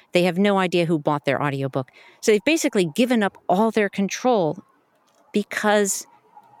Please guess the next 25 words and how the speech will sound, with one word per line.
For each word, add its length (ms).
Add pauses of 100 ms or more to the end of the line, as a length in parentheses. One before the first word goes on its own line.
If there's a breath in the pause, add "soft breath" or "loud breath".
(180)
that's 340
the 100
way 180
that 260
industry, 680
or 160
the 100
way 160
the, 380
the 100
re-, 200 (120)
the 120
model 500
works. 500 (1080)
And 160
I 80
have 160 (120)
always 400
felt 360
that 160
that 160
is 120
so, 760 (120)
so 720
wrong. 680